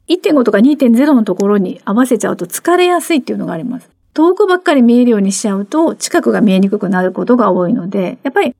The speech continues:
二十歳ぐらいまでは、もちろんその遠くも近くも問題なく、一点五とか二点ゼロとかにしたら見えるんですけど、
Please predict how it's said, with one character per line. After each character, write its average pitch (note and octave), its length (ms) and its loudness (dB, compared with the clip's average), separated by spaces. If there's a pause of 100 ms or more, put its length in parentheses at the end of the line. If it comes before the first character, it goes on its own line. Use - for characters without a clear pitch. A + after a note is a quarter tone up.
二 - 140 -12
十 F4+ 100 -2
歳 B4 140 2
ぐ C#5 100 2
ら G#4 100 2
い C#4 60 2
ま G3 140 0
で F#3 120 -4
は、 A3+ 420 -2
も A#3+ 140 2
ち A#3+ 100 -4
ろ G3 80 -2
ん F3 40 -6
そ G3 80 -10
の F#3 120 -6
遠 G#3 220 2
く A3+ 120 0
も G#3 280 -2 (200)
近 G#3 240 -2
く G3 100 -6
も F3+ 80 -2
問 A3+ 240 4
題 B3+ 200 4
な C4 120 4
く、 F#3+ 300 -4
一 G3 80 -2
点 F#3+ 220 -4
五 G#3 100 0
と G#3 100 -4
か G3 80 0
二 G#3 160 0
点 G3+ 160 2
ゼ G#3+ 80 2
ロ - 120 2
と G3+ 60 -2
か F#3+ 120 -6
に G3 80 -2
し - 80 -8
た D4+ 140 -2
ら E4 280 -2 (260)
見 G#3 140 0
え G#3 80 2
る G3+ 120 0
ん F#3+ 60 -4
で F3+ 100 -4
す - 100 -12
け - 100 -12
ど、 G3 280 -4